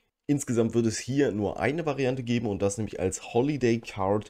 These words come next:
Das Ganze wird am Sonntag, dem achtzehnten Dezember um siebzehn Uhr deutscher Zeit droppen. Ist an dieser Stelle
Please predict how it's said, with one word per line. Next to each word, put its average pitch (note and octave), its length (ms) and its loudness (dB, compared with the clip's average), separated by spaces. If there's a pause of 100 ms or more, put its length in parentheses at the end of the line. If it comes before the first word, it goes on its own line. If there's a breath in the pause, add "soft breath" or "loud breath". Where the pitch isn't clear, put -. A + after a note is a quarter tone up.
(260 loud breath)
Das G2+ 180 -2
Ganze A2+ 200 0
wird G#2+ 120 -2
am F#2 100 0
Sonntag, G#2+ 380 0
dem - 160 -4
achtzehnten G2 400 -6
Dezember A#2+ 400 -4
um A#2+ 260 0
siebzehn F#2 480 -6
Uhr E2 60 -4
deutscher D2+ 360 -6
Zeit E2 400 -8
droppen. A#2 360 0 (340 loud breath)
Ist - 300 -2
an G2+ 100 -2
dieser F#2+ 220 -2
Stelle F2+ 320 0